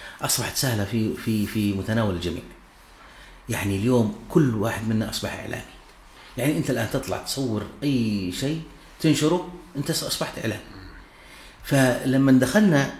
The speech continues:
شفنا أن فيها الغث والسمين، والغث أصبح أكثر من السمين.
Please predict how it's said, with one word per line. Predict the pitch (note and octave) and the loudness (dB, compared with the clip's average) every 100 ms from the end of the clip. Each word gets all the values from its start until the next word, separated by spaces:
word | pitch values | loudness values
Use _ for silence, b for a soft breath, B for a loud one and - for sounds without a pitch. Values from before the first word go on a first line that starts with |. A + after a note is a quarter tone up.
| - | -8
شفنا | - F3+ - C3+ A#2+ | 0 0 2 0 2
أن | C#3 C3+ | 2 0
فيها | B2 E3+ B2 | 2 0 0
الغث | A2+ A#2+ - | 0 -4 -4
والسمين، | A2+ - G2+ F#2 - - - - - - - B B B B B B | -6 -2 -4 -4 -8 -14 -14 -14 -18 -20 -20 B B B B B B
والغث | C3+ C3 C#3 F3+ - - - | 2 4 4 2 -2 -8 -6
أصبح | C#3 C#3 A#2+ - | -6 -6 -6 -6
أكثر | D#3+ - | -8 -6
من | A#2 G2 | -4 -4
السمين. | F2+ - F#2 - | -4 -4 -4 -8